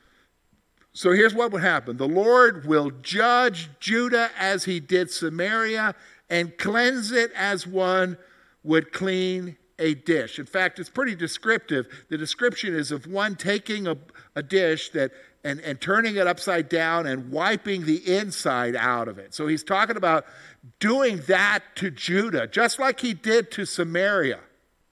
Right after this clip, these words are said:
the northern kingdom. And we know what happened ultimately with the northern kingdom.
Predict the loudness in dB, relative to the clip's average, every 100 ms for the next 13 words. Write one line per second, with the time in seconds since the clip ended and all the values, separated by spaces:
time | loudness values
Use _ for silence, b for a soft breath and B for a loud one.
0 | _ _ _ _ _ _ _ _ _ _
1 | -8 -2 2 2 2 -2 -4 -4 -4 -10
2 | -6 -2 0 2 2 4 4 2 0 2
3 | 2 0 -4 0 0 -2 -2 0 0 -4
4 | -6 -6 -2 -4